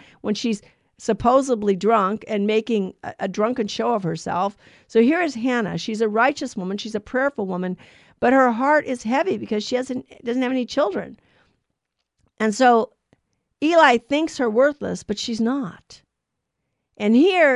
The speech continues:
in Israel, they think, "Oh, well, the priests, you know, Hophni and Phinehas, they're the sons of Eli, they're priests, they're, they must be good men." And what are they doing? They're taking the first fruits of everything for themselves.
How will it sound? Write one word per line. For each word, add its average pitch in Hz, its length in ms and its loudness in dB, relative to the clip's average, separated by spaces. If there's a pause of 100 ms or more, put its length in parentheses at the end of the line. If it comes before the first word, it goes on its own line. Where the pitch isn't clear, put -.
(120)
in 233 200 -2
Israel, 285 520 2
they 233 140 0
think, 254 220 -4
"Oh, 294 180 6
well, 220 180 6
the 208 80 -4
priests, 262 480 -2
you - 280 -6
know, 180 260 -2
Hophni 240 380 0
and 180 100 -8
Phinehas, 220 300 -4
they're - 160 -4
the 202 80 -6
sons 196 260 -2
of 190 100 -6
Eli, 208 240 0
they're 196 140 -4
priests, 240 320 -4
they're, - 180 -6 (220)
they 254 120 2
must 240 260 2
be 202 100 -4
good 196 180 0
men." 208 400 -2 (440)
And 208 160 2
what 269 120 6
are 269 40 0
they 269 160 6
doing? 247 480 2 (340)
They're 202 100 -2
taking 277 460 2
the 196 140 -2
first 247 440 0
fruits 233 380 -4
of 196 160 -6
everything 208 400 -2
for 190 100 -8
themselves. 170 920 -6